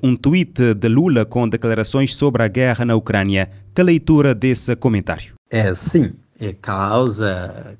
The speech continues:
Speaker 2: causa polêmica, né? Ele, ah, Lula é presidente de um país importante na arena internacional, que está recuperando o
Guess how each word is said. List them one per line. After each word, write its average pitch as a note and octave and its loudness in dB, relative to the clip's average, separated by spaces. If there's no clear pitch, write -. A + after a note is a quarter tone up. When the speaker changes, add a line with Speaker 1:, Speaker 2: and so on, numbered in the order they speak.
Speaker 2:
causa G2 -6
polêmica, A2+ -2
né? G#2 -10
Ele, F#2 -8
ah, F#2+ -2
Lula F#2+ -2
é A2 2
presidente A2+ -2
de F#2+ -6
um G2 -6
país G2 -2
importante A2+ -2
na G#2 -6
arena G2 -4
internacional, F#2+ -4
que C#3+ -16
está - -6
recuperando A2 -2
o G2 -6